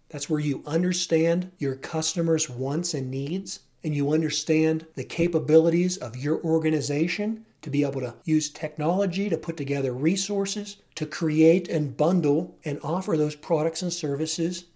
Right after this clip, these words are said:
to the customers that want and need them. That's what salesmanship is all about. It's not about twisting arms. It's not about trying to close deals. It's not about trying to sell people on garbage they don't need.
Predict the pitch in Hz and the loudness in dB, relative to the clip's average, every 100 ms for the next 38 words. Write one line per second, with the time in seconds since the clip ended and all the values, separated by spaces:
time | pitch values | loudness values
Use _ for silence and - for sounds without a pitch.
0 | - 180 190 - 147 170 160 147 180 147 | -8 -6 -6 -8 -8 -4 -4 -4 -6 -4
1 | 160 165 160 220 233 110 - _ _ _ | -4 -2 0 -2 -4 -10 -12 _ _ _
2 | _ _ - 175 180 185 170 - 175 185 | _ _ -4 -4 -4 -6 -4 -4 -4 -4
3 | 160 131 120 156 143 127 135 143 120 120 | -4 -6 -6 -6 -6 -6 -6 -6 -6 -8
4 | 117 107 _ _ _ 175 160 147 160 196 | -10 -14 _ _ _ -6 -4 -4 -2 0
5 | 170 156 - 165 151 - 139 135 139 143 | 0 0 -4 -4 -2 -2 -4 -4 -4 -4
6 | 139 - - 143 139 151 175 170 165 - | -6 -10 -10 -8 -6 -4 -2 -2 -4 -4
7 | 151 147 135 - 147 143 127 139 135 135 | -4 -4 -6 -4 -2 0 -2 -4 -4 -2
8 | 131 131 - _ _ 160 160 170 190 170 | -4 -6 -12 _ _ -6 0 0 0 -4
9 | - 170 156 139 - 147 147 156 143 139 | -4 -4 -4 -4 -2 -4 -2 -4 -4 -6
10 | 127 120 139 143 135 131 135 143 127 123 | -6 -4 -2 -2 -2 -4 -4 -6 -8 -8
11 | 117 113 | -8 -12